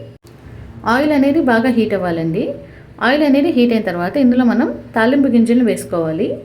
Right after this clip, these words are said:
నేనైతే ఆవాలు, మినప్పప్పు అలాగే జీలకర్ర తీసుకున్నానండి. ఈ పోపును వేసుకొని ఇవన్నీ కొంచెం చిటపటమనేంత వరకు ఫ్రై చేసుకోవాలి.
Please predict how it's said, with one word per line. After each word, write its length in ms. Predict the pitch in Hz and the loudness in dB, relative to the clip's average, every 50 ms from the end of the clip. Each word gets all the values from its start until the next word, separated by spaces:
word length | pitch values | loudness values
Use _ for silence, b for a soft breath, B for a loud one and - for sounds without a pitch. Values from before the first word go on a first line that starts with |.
| - B B B B B B B B B B - - - | -16 B B B B B B B B B B -14 -6 -4
నేనైతే 380 | 254 277 269 285 269 247 302 427 539 - - - - 214 226 | -2 0 0 0 0 0 0 0 -2 -2 -6 -8 -4 0 0
ఆవాలు, 320 | 240 262 254 247 254 277 415 539 - - 247 | 2 2 4 2 2 2 0 0 0 0 2
మినప్పప్పు 500 | 247 247 262 254 254 254 240 240 247 370 440 427 240 | 2 2 2 0 0 0 0 0 0 -2 -2 2 2
అలాగే 260 | 240 240 240 277 381 392 262 233 | 4 4 4 2 0 0 0 2
జీలకర్ర 340 | 240 240 240 247 240 240 240 233 | 2 2 4 4 4 4 4 2
తీసుకున్నానండి. 640 | 202 - - - 180 175 170 170 165 165 160 233 330 554 - - B B B B B B B B - 262 | 0 -2 -4 -8 -8 -6 -6 -4 -4 -4 -4 -4 -4 -4 -6 -10 B B B B B B B B -4 -4
ఈ 20 | 302 285 269 | -2 0 2
పోపును 280 | 254 247 262 294 285 247 | 0 2 2 2 2 4
వేసుకొని 400 | 208 208 - - - 190 202 262 320 392 277 254 | 2 2 0 -2 -4 -2 -2 0 0 0 0 0
ఇవన్నీ 300 | 247 269 262 262 302 339 - 294 | 2 2 4 4 4 2 2 2
కొంచెం 240 | 254 233 - - - - - - | 2 2 2 0 -2 -6 -10 -8
చిటపటమనేంత 760 | - 285 277 311 320 311 311 294 277 247 233 226 233 233 233 220 | -6 -4 -2 -2 0 0 2 2 2 2 4 4 2 2 2 0
వరకు 220 | 220 220 220 - 359 403 - - | -2 -2 -2 -4 -6 -6 -4 -2
ఫ్రై 160 | 208 196 190 190 180 | -2 -2 -2 -2 -6
చేసుకోవాలి. 580 | 175 175 - - 170 160 160 156 156 160 208 | -8 -8 -8 -8 -6 -6 -4 -4 -4 -4 -4